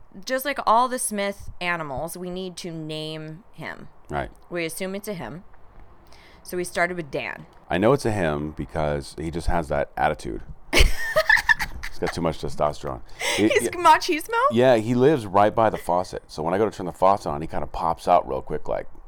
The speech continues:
Speaker 2: "You're on my territory,
Speaker 1: Like
Speaker 2: man."
Speaker 1: what? What?
Speaker 2: Yeah. And I'm like, "Bitch, step back."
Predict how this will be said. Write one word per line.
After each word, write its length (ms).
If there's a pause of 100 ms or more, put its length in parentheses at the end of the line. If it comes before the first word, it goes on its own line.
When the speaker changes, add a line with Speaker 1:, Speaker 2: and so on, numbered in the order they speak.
Speaker 2:
"You're 120
on 60
my 100
territory, 480
Speaker 1:
Like 100
Speaker 2:
man." 200
Speaker 1:
what? 280 (120)
What? 220
Speaker 2:
Yeah. 380 (380)
And 100
I'm 100
like, 380 (260)
"Bitch, 200
step 280
back." 420